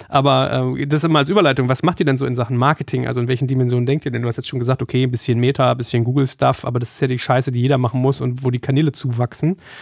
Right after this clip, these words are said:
Ähm, wa-, was sind denn so die, sag ich mal, erfolgsversprechendsten für euch?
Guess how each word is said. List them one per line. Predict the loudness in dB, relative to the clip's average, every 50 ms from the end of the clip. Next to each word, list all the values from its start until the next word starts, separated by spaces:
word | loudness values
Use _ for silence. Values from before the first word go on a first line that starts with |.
| -20 -20 -20 -20 _
Ähm, | -2 0 2 2 2 0 0 -2
wa-, | -6 -2 -2
was | -2 0
sind | 0 -2 -2
denn | 0 0
so | 0 0
die, | 2 0 0 2
sag | 2 0 0
ich | 0 0
mal, | 0 2 2
erfolgsversprechendsten | 0 -2 0 0 -2 -2 -2 -4 -4 -4 -4 -2 -4 -4 -4 -6 -10 -14 -14
für | -12 -10
euch? | -8 -8 -8 -10 -12